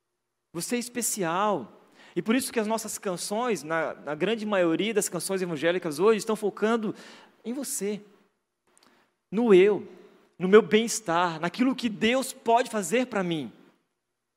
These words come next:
E não na minha adoração a Deus. Mas o que Deus pode fazer por mim? Se eu fizer isso, o que que Ele vai me dar em troca?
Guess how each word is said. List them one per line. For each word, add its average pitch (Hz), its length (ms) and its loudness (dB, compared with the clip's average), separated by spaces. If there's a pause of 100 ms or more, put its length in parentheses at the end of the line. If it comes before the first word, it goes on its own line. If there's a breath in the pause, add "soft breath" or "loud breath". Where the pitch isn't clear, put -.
(220)
E 156 60 -8
não 262 320 -4
na 190 180 -4
minha 185 160 -2
adoração 170 480 -2
a 175 60 -8
Deus. 139 560 -4 (840)
Mas 180 240 -2 (680)
o 196 60 -20
que 294 120 -2
Deus 269 320 -4
pode 214 320 -6
fazer 180 300 -8
por 143 200 -12
mim? 104 200 -16 (2500)
Se - 120 -2
eu 277 60 0
fizer 240 300 2
isso, 254 180 -2
o - 40 -12
que 285 140 -4
que 294 60 -8
Ele 277 80 -6
vai 247 80 -4
me 247 80 -6
dar 208 160 -2
em 208 80 -6
troca? 165 680 -6